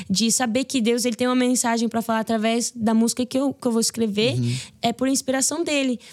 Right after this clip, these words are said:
Speaker 1: E eu fui encorajada e, e a me lançar, né, tipo,
Speaker 2: Sim.
Speaker 1: aprofundar nisso. E Deus foi
Speaker 2: Isso,
Speaker 1: trabalhando.
Speaker 2: isso foi tranquilo na sua cabeça, assim, quando você viu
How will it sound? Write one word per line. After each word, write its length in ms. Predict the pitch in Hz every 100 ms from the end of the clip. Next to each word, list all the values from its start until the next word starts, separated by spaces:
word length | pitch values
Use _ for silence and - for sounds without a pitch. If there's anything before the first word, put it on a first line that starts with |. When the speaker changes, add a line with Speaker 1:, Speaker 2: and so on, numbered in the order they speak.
| - _ -
Speaker 1:
E 80 | 247
eu 60 |
fui 140 | 247 269
encorajada 720 | 262 262 285 262 220 269 320
e, 680 | 339 - 269 269 247 220 190
e 40 |
a 200 | - 240 262 - - _ _ _
me 220 | 220 240
lançar, 440 | 277 453 - 294 294
né, 120 | 254
tipo, 240 | 208 - 208 80
Speaker 2:
Sim. 160 | 98 131
Speaker 1:
aprofundar 580 | 127 - 339 254 233 240
nisso. 400 | 233 226 - 202 - - - -
E 160 | 190
Deus 360 | 175 180 190 -
foi 260 | - 214 240
Speaker 2:
Isso, 280 | 240 214
Speaker 1:
trabalhando. 420 | 196 196 208 240 190
Speaker 2:
isso 160 | 180
foi 120 | 180
tranquilo 400 | 196 165 160 180
na 100 | 156
sua 160 | 139 139
cabeça, 420 | 127 123 135 135
assim, 200 | 127 147
quando 180 | 135 139
você 240 | 135 -
viu 300 | 127 127 127